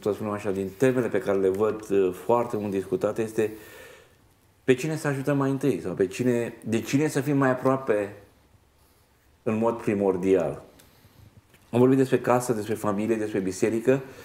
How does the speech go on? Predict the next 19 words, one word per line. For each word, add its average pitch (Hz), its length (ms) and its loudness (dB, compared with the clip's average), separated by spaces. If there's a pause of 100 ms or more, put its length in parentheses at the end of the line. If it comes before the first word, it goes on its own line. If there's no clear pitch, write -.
(320)
despre 117 220 4
străini 110 560 0 (600)
și, 135 840 2 (420)
uh, 104 440 0
mereu 135 260 4
înt-, 170 200 -4 (100)
va 131 240 4 (200)
exista, 123 960 0
să - 140 -6
spunem, 110 280 -4 (840)
uh, - 320 -2 (1400)
dilema 143 480 2
aceasta 135 280 0
pe 113 120 0
care 110 160 0
o 101 60 4
avem. 92 300 -2 (680)
Pentru 131 300 2
că 123 80 0